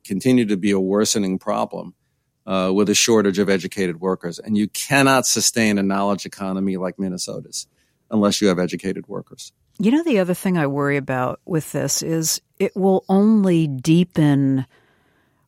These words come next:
Speaker 2: whether it is a true class divide or a, or a perceived, in some ways, class divide. And that,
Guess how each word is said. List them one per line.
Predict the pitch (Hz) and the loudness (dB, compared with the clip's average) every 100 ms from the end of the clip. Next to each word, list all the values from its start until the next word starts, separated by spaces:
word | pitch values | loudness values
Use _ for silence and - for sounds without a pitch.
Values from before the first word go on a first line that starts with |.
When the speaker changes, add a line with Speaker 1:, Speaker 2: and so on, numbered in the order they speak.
| - | 0
Speaker 2:
whether | 180 214 214 | 4 6 6
it | 180 | 6
is | 170 185 196 | 6 4 4
a | |
true | 185 - - 196 196 | 0 -2 2 4 4
class | - - 185 175 - | 2 0 0 2 0
divide | - 147 135 135 135 135 131 - | 0 0 2 2 2 2 0 -4
or | - 139 131 - | -2 0 0 0
a, | 139 131 127 127 127 _ _ _ _ _ _ _ | -2 0 -2 -4 -6 _ _ _ _ _ _ _
or | 156 131 | 0 0
a | 127 | 0
perceived, | - 147 - - 165 143 139 131 131 - - _ _ | -4 -4 -2 2 2 4 2 -2 -8 -16 -20 _ _
in | 147 | -4
some | 135 - 139 | -2 0 0
ways, | 127 127 - | -2 -4 -6
class | - - 135 135 - | -10 -6 -4 -4 -6
divide. | - 127 120 120 - - - - _ _ _ _ | -8 -8 -6 -6 -8 -12 -18 -20 _ _ _ _
And | 170 175 | 0 4
that, | 214 247 | 4 2